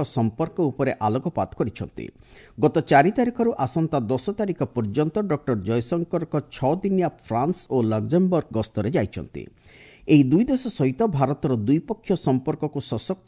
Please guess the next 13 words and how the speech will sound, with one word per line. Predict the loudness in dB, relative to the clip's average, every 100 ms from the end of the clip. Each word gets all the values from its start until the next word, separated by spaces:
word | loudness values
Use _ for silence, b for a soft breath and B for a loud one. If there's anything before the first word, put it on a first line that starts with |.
| -6
କରିବା | -4 -2 -2
ହେଉଛି | -2 -4 -4
ତାଙ୍କ | -4 -4 -4
ଗସ୍ତର | -4 -6 -4 -4 -2
ମୁଖ୍ୟ | -2 -4 -2 -2
ଉଦ୍ଦେଶ୍ୟ। | -2 -4 -8 -8 -14 -14 B B B B
ଏହି | 6
ଅବସରରେ | 6 4 2 2 2
ଡକ୍ଟର | 0 0 0 0
ଜୟଶଙ୍କର | 2 0 0 -2 -4 -2
ତାଙ୍କର | -2 -2 -4
ଫ୍ରାନ୍ସ | 0 2 2 0
ପ୍ରତିପକ୍ଷ | -6 -6 -6 -8 -6